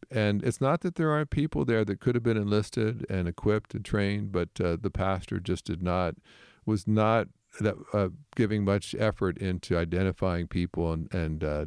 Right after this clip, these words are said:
recruiting and developing and encouraging and thanking them. And so they still are doing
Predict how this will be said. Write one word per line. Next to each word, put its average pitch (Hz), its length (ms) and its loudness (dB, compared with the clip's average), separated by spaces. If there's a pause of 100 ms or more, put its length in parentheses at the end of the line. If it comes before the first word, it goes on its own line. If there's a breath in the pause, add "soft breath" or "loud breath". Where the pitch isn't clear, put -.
recruiting 87 720 0
and 80 140 -2
developing 85 680 -2
and 78 120 -2
encouraging 87 640 -2
and 78 100 -6
thanking 98 400 0
them. 78 240 -2
And 87 120 -2
so 90 360 2 (440 loud breath)
they 101 140 2
still 110 280 2
are 101 100 2
doing 107 540 2